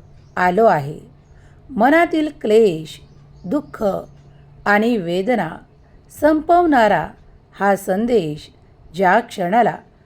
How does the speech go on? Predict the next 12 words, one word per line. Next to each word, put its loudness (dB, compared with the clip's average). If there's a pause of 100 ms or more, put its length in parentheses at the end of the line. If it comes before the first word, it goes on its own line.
(280)
तुला 4
प्राप्त -2
होईल, -4 (540)
त्या 4
क्षणापासून -2 (540)
स्वतःच्या -4 (520)
हृदयात 2 (1600)
तुला 4
माझे -2 (400)
अस्तित्व -4 (480)
जाणवू 2
लागेल." -4